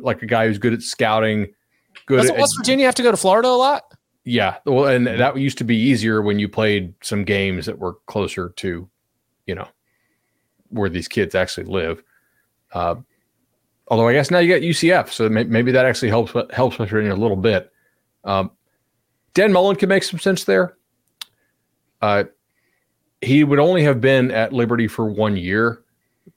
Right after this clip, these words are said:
Speaker 1: but I have a hard time thinking Jamey Chadwell wouldn't do well there.
Speaker 2: Mm.
Speaker 1: Ultimately, like, he's a pretty, you know, he's a country guy, that type of thing. Um,
Speaker 2: Would they not look at, uh, Charles Huff?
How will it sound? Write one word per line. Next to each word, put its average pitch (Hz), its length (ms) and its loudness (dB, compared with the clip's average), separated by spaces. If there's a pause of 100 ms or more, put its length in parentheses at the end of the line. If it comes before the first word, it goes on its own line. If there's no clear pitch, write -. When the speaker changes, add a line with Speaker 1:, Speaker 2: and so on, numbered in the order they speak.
Speaker 1:
but 110 120 0
I 101 60 0
have 120 140 0
a 113 60 -4
hard 123 300 0
time 117 180 -2
thinking 110 260 -4
Jamey 104 240 -2
Chadwell 101 420 0
wouldn't 98 300 -4
do 98 180 -2
well 90 300 0
there. 110 360 -2 (160)
Speaker 2:
Mm. 151 400 -8
Speaker 1:
Ultimately, 107 520 -2
like, 95 400 -2
he's 101 240 -4
a 104 60 -2
pretty, 113 300 0 (280)
you 110 80 -4
know, 95 160 -4 (260)
he's 117 100 -6
a 135 40 -6
country 110 360 -2
guy, 104 600 0 (560)
that 110 160 -4
type 107 180 0
of 98 100 -10
thing. 104 440 -2 (240)
Um, 90 480 -6 (1500)
Speaker 2:
Would 196 140 2
they 240 120 2
not 208 260 2
look 226 180 0
at, 208 200 0
uh, 185 240 4
Charles 196 380 0
Huff? 196 360 0